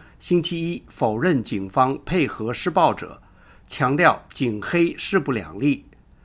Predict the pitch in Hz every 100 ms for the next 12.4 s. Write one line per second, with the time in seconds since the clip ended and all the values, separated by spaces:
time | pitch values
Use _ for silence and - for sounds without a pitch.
0 | _ - - 165 120 113 147 185 185 156
1 | 113 92 117 143 147 196 190 - 151 110
2 | 139 160 - 107 131 - 123 113 117 117
3 | 185 120 - 82 151 - 143 208 127 92
4 | 98 127 - _ - 120 135 151 110 120
5 | 101 - 175 110 117 - 190 110 71 67
6 | - _ - _ _ - - - - -
7 | - - 131 165 113 104 156 143 123 135
8 | - 135 202 95 104 135 - - 160 147
9 | 165 135 87 - 139 117 107 90 113 160
10 | 160 151 95 151 - 101 - - - -
11 | - - - - - 131 165 165 202 202
12 | 127 110 127